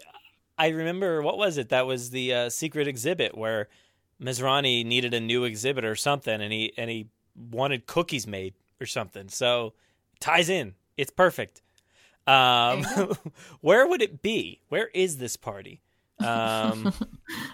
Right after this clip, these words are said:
Speaker 2: Um, probably, like, in Universal Studios.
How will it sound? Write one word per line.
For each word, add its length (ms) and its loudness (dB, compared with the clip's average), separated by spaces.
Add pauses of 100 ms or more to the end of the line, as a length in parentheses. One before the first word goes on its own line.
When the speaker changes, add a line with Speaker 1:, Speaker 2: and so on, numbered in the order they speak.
(340)
Speaker 2:
Um, 520 6 (220)
probably, 1000 2
like, 360 0 (100)
in 220 -2
Universal 540 -4
Studios. 1080 -8